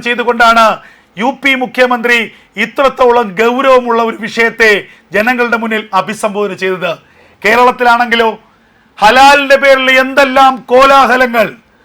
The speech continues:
ഒരു ഹോട്ടൽ, ഹോട്ടലിൽ ഹലാൽ ഭക്ഷണം ഇല്ല എന്ന് പറഞ്ഞാൽ, അല്ലെങ്കിൽ ഒരു ഹല-, ഒരു ഹോട്ടലിൽ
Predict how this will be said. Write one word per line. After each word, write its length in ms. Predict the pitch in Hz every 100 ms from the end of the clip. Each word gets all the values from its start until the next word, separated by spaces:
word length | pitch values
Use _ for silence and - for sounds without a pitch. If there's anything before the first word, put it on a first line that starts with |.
| _ _ _ 214
ഒരു 120 | 262 214
ഹോട്ടൽ, 420 | 269 277 285 269 254 - - -
ഹോട്ടലിൽ 400 | 254 277 277 254 226
ഹലാൽ 380 | 226 254 277 285 254
ഭക്ഷണം 420 | 262 - 277 269 262 - _ 214
ഇല്ല 180 | 247 285 285 269
എന്ന് 140 | 269 269
പറഞ്ഞാൽ, 400 | 247 247 254 226 156 - _ _ -
അല്ലെങ്കിൽ 260 | 226 269 269
ഒരു 80 | 240
ഹല-, 180 | 254 262 233 254
ഒരു 60 | 226
ഹോട്ടലിൽ 320 | 262 269 269